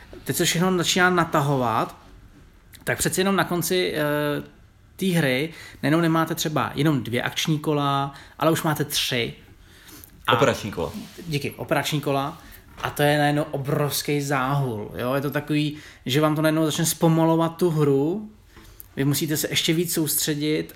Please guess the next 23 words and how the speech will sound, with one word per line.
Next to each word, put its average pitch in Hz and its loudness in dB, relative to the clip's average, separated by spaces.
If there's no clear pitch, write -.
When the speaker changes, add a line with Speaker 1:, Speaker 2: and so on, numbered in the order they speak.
Speaker 1:
a 143 0
pro 156 0
mě 160 2
už 165 -4
to 170 0
bylo 160 0
takový, 170 -4
že 151 -4
si 165 -2
říkám, 170 0
jestli 170 -2
ty 180 0
tři 180 -4
kola 151 -2
poslední 135 -4
tam 151 -4
opravdu 151 -2
jsou 160 2
nutná 147 -2
k - -20
tomu, 143 0
aby 139 -2
jakoby 156 -4